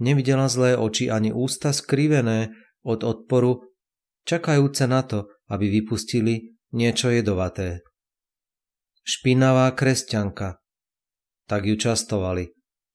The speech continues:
Takto to bolo každý deň. Vždy, keď ju auto doviezlo zo školy. Aj domov im vyvolávali,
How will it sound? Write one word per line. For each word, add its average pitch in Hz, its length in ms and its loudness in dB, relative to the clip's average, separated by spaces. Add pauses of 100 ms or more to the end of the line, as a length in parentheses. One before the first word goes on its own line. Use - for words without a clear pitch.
(600)
Takto 147 240 0
to 160 160 2
bolo 156 240 2
každý 143 480 2
deň. 101 320 0 (720)
Vždy, 110 560 -2
keď 107 240 -4
ju 117 80 0
auto 123 320 2
doviezlo 117 560 2
zo 120 160 2
školy. 92 480 -4 (1300)
Aj 120 320 -2
domov 135 560 2
im 120 240 0
vyvolávali, 95 800 0